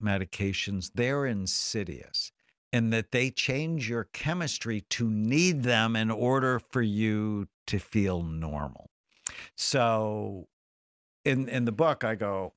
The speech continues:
"Okay, if you have A D H D, what are the ten things you should do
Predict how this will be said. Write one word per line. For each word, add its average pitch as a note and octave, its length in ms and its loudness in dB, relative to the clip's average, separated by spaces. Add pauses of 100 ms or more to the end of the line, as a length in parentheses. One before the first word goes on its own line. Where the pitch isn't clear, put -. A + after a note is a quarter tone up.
"Okay, C#3 180 -2
if G#2+ 140 -2
you C3+ 60 0
have C#3 140 2
A C3+ 120 0
D B2+ 100 -4
H A2+ 240 -4
D, G#2 340 -4
what E3 160 -2
are E3+ 40 -2
the D3+ 80 0
ten B2 260 0
things A2+ 260 -2
you G#2 80 -4
should G2 200 -6
do F#2+ 400 -2